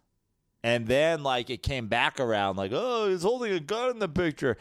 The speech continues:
He was holding it fucking down below. Like, we can't joke anymore. Can't joke about fucking, w-, guns are now not even, you can't even joke about guns anymore.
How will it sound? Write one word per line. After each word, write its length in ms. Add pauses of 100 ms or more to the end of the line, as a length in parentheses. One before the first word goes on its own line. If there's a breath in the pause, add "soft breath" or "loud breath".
(140 loud breath)
He 100
was 120
holding 400
it 100
fucking 360
down 200
below. 200
Like, 180 (240 loud breath)
we 80
can't 200
joke 360
anymore. 500 (420)
Can't 180
joke 320 (380)
about 300
fucking, 280 (100)
w-, 260
guns 340
are 100
now 300 (340)
not 420
even, 320 (200)
you 120
can't 200
even 120
joke 240
about 160
guns 240
anymore. 320